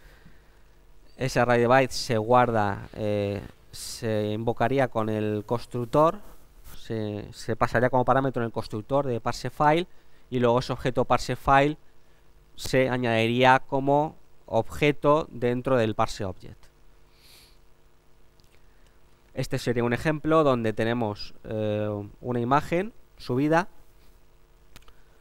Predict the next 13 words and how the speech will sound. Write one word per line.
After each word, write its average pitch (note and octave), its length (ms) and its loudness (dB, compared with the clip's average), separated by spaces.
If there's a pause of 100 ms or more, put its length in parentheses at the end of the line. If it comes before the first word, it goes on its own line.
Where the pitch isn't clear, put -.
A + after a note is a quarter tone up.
(600)
y C3+ 140 0
nos C3 180 2
da-, A2+ 160 4
no, A2+ 220 2
no A2+ 300 2
la A2+ 120 4
descargaríamos A#2 800 0
con G#2+ 200 0
es-, G#2+ 200 -4
con A2 220 -2
ese, G2+ 380 -4
con G#2 180 -8
el, G2 320 -6